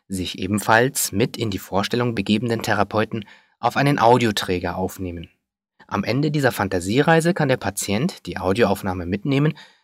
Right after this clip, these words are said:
mit der Instruktion, sich diese einfach noch einmal anzuhören und anmuten zu lassen. In der nächsten Stunde erfolgt dann eine Verlagerung des bislang imaginativ-holistischen Verarbeitungsmodus in Richtung eines analytisch zielgerichteten Modus.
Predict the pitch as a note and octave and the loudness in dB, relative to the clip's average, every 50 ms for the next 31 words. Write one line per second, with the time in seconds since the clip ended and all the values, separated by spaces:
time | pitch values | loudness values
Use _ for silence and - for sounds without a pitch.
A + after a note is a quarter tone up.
0 | _ _ - D3+ - D3 C3+ E3 - - - C#3+ A2 - - - A2 G#2 C3 E3+ | _ _ -6 0 2 2 2 2 0 0 0 -2 -2 0 -4 -2 0 2 4 4
1 | F3+ F#3 - - C3 C3 - G#2+ B2+ B2+ - B2+ B2 G#2 A2+ A2 G#2+ G2 F#2 - | 4 2 2 -2 0 0 2 2 2 2 2 0 0 0 -2 -2 0 0 -2 0
2 | - G#2+ B2 C#3 - - D#3 D3 D#3 D#3 D#3+ F3 - - - _ B2+ C3+ - - | 0 0 0 2 2 2 4 4 4 2 2 0 -2 -8 -12 _ -6 -2 2 2
3 | A#2+ A#2 G#2+ G2+ F#2 F#2 - - F#2 - - F#2 F2 - - - - - _ _ | 2 4 2 0 0 -2 -4 -8 -12 -8 -8 -8 -8 -8 -10 -10 -12 -12 _ _
4 | _ _ _ _ _ _ _ _ _ _ _ _ _ _ _ - B2+ B2+ C3 B2+ | _ _ _ _ _ _ _ _ _ _ _ _ _ _ _ -4 -2 -2 2 2
5 | B2+ B2+ D3 F#3+ - - G2+ G2 - - F#2+ G2 A2+ B2+ - - C#3 - - A#2+ | 4 4 4 2 2 4 2 2 4 2 0 0 4 4 4 4 4 2 4 2
6 | B2+ B2+ - - C#3+ D#3 F3+ - - - - - _ - C3+ C#3 C#3 C#3 C3+ - | 2 2 2 2 2 2 2 -2 -6 -16 -16 -16 _ -4 -2 0 0 0 0 4
7 | - B2+ G2+ F#2+ F#2+ G2+ A#2 C3 - D3+ D3 D#3 E3+ F3 D#3+ G#2+ F#2+ - - - | 4 4 6 6 6 6 6 6 4 2 4 4 2 4 4 2 2 0 -2 -6
8 | G2+ F#2+ - - G2+ F#2 G2 - G#2 G2+ F#2+ F#2 F2+ - G#2 F#2+ F2 - - - | -6 -6 -2 0 0 0 0 -2 -2 -2 -2 -2 -2 -4 -4 -4 -4 -4 -6 -6
9 | - B2+ - - - - F#2 F#2 G2 - - A#2 A2+ - - B2 - A#2+ G#2+ A2+ | -6 -6 -8 -8 -8 -8 -6 -6 -6 -4 -4 -2 -2 -2 -2 0 0 4 4 6
10 | B2 C3 B2 - B2+ B2 - - C3 C3 C3 C3+ - - - - _ _ _ _ | 6 4 2 2 0 -6 -4 -2 -2 -2 0 -2 -4 -6 -14 -20 _ _ _ _
11 | - C#3+ D#3 D3+ C3+ C#3 - - D3+ B2 A#2+ B2 B2 B2+ - - - _ _ C3+ | 0 2 4 4 4 2 2 0 -2 0 0 0 -2 -2 -4 -12 -20 _ _ 0
12 | C3+ C3+ B2+ B2 C3 D3+ C#3+ - D3 - - - - - C3+ C3+ C#3 B2+ G#2 G2 | 0 2 2 2 2 0 0 0 -2 -2 -2 -4 -2 0 0 2 2 2 0 0
13 | F#2 - - F#2+ - F2+ F2 E2+ E2 E2+ - - - - - - - | -2 -4 -6 -6 -4 -4 -6 -6 -6 -8 -10 -12 -14 -14 -14 -14 -16